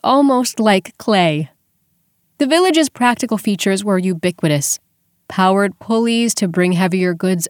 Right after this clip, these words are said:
up and down, emergency ladders ready to drop at a moment's notice,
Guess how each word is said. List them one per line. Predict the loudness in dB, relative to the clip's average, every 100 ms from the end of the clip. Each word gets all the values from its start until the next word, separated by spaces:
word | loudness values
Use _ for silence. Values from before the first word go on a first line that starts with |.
| 0
up | 0 0 -6 -4
and | -2 0
down, | -2 0 -2 -2 -6 _ _ _ -2
emergency | 0 2 0 0 0
ladders | 2 2 0 0
ready | 0 0
to | 0
drop | 2 0 0
at |
a | 0
moment's | 2 2 0 0
notice, | 0 0 -2